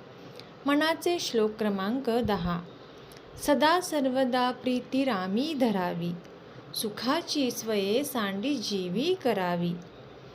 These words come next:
देहे दुःख ते सुख मानी तजावे, देहे दुःख ते सुख मानी तजावे. विवेके सदा सस्वरूपी भरावे, विवेके सदा सस्वरूपी भरावे.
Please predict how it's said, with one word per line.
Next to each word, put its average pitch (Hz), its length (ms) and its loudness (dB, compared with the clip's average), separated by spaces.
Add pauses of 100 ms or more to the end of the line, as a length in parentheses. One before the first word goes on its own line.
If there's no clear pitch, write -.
(240)
देहे 277 380 8
दुःख 302 420 -4 (140)
ते 277 180 6
सुख 262 480 -2
मानी 233 560 0 (140)
तजावे, 180 640 0 (1000)
देहे 233 500 6
दुःख 285 440 -4 (140)
ते 262 180 8
सुख 240 480 0
मानी 226 580 0 (140)
तजावे. 180 580 0 (600)
विवेके 254 680 4
सदा 185 440 0
सस्वरूपी 208 1040 0
भरावे, 175 580 0 (840)
विवेके 233 640 6
सदा 175 460 2
सस्वरूपी 208 1000 0
भरावे. 175 520 2